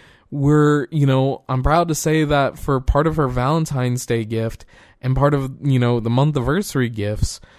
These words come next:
I got us matching bookcase, or not bookcases, nightstands. So we can, you know, feel as though we're, you know, like, an actual married couple. And it's like,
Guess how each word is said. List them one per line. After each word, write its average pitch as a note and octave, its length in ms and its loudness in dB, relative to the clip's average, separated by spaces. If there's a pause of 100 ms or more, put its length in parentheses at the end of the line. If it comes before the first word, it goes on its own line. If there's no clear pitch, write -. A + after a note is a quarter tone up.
(340)
I D#3 120 2
got E3 280 2
us E3 200 2
matching C#3+ 560 0
bookcase, B2+ 600 -2
or C#3 80 0
not B2 240 0
bookcases, A#2 640 -4 (260)
nightstands. - 960 -6 (1400)
So C#3+ 200 2
we D3 60 0
can, C3 340 -2
you C#3+ 120 2
know, C3+ 380 0 (600)
feel D#3+ 280 4
as D3+ 220 2
though D#3+ 240 4
we're, C#3 440 2 (640)
you C#3+ 480 -8
know, C#3 160 2
like, E3+ 480 -2
an E3+ 160 -6
actual F#3 540 -2
married G3 480 -2
couple. D3 680 2 (720)
And D#3 180 -2
it's D#3+ 180 -6
like, D#3 400 -6